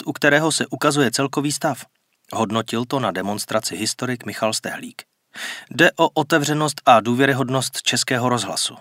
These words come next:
Petr Fischer v závěru skončeného roku ještě uvedl do vysílání vánoční čapkovský speciál k celoročnímu leitmotivu Vltavy.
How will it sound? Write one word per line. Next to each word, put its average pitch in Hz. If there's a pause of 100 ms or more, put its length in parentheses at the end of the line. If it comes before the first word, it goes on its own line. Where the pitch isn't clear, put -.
(1400)
Petr -
Fischer 127
v 107
závěru 110
skončeného 110
roku 95
ještě 113
uvedl 104
do 98
vysílání 101
vánoční 98
čapkovský -
speciál 98
k -
celoročnímu 101
leitmotivu 104
Vltavy. 113